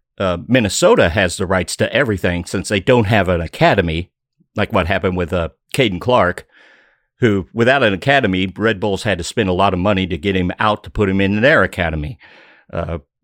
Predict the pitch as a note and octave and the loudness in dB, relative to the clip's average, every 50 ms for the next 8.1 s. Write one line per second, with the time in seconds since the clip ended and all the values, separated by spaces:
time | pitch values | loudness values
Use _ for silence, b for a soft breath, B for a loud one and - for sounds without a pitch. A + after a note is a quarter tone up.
0 | _ _ _ _ - - G#2+ F#2+ E2+ D#2+ C#2+ - _ _ _ _ _ _ _ _ | _ _ _ _ -8 -2 -2 0 0 -2 -6 -10 _ _ _ _ _ _ _ _
1 | _ _ _ _ D#3 E3+ D#3+ - D#3+ C#3+ C3+ B2 - - - G#2+ F#2+ F2+ - - | _ _ _ _ 0 0 2 2 2 2 2 2 0 0 0 0 0 0 -2 -2
2 | - G#2 F#2 F2+ - - G2 - - - - A2 G2+ G2 F2 F2 F2+ F2 E2+ F2 | -2 0 0 0 -2 -4 -6 -8 -8 -4 -2 -2 0 0 -2 -2 -2 -2 -2 -4
3 | E2+ F2 F2 E2 - - F#2 E2 - - F#2+ F2 D#2+ - - F2 E2 E2 - G#2+ | -4 -6 -6 -8 -8 -6 -6 -8 -6 -6 -8 -8 -8 -6 -6 -6 -6 -4 -4 -6
4 | G2 - - B2 F#2 - A#2 A2+ F#2+ - B2+ A2+ - - A2+ G#2+ - G2+ G2+ F#2+ | -6 -4 -6 -8 -4 -2 -4 -4 -2 -4 -4 -6 -4 -6 -8 -8 -4 -4 -4 -4
5 | F#2 F2+ E2+ F#2 F#2+ F2+ E2 F2 F2+ F2 F2+ - - _ _ - - G2+ F#2 E2+ | -2 -4 -4 -4 -4 -4 -4 -6 -6 -8 -8 -10 -12 _ _ -6 -4 -4 -2 -2
6 | - G#2 F2+ E2+ E2 E2+ E2 - - - _ _ _ _ _ _ - G#2 F#2+ F#2 | -4 -4 -4 -4 -4 -6 -8 -10 -16 -20 _ _ _ _ _ _ -8 -8 -6 -4
7 | F2+ F2 E2 E2 - G2 F#2+ E2+ - - G#2+ G#2+ G#2 - F#2 E2 D#2 D#2+ D#2+ D2+ | -4 -4 -4 -6 -8 -8 -10 -10 -8 -4 -4 -4 -4 -4 -6 -4 -4 -4 -6 -8
8 | - B | -10 B